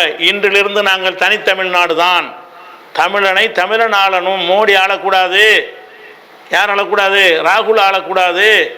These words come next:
மன்மோகன் சிங் ஆளக்கூடாது, தமிழனை தமிழன் தான் ஆள வேண்டும், இதான் எங்களுடைய நிலைப்பாடு. அதனால இந்த இதிலிருந்து நாங்கள் வெளியேறுகிறோம்,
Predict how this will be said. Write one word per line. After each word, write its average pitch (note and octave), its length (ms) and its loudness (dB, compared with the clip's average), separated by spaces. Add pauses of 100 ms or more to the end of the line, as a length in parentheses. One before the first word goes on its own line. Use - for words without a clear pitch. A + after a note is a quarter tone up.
(580)
மன்மோகன் A3 540 0
சிங் G#3 240 -2
ஆளக்கூடாது, F#3+ 600 0 (720)
தமிழனை G#3 440 0
தமிழன் A3 480 -2
தான் G#3+ 200 0
ஆள G3 120 0
வேண்டும், F#3+ 540 0
இதான் G3+ 280 0
எங்களுடைய F#3 300 -2
நிலைப்பாடு. F#3 560 2 (600)
அதனால G3 420 0 (260)
இந்த F#3 160 -6 (140)
இதிலிருந்து G3 480 0
நாங்கள் F#3 320 -2
வெளியேறுகிறோம், G3+ 720 0